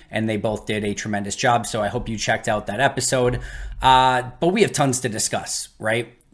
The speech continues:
Th-, this was a pretty epic game in Minnesota.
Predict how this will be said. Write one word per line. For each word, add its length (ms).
Th-, 220
this 220
was 120
a 60
pretty 380
epic 320
game 420
in 160
Minnesota. 640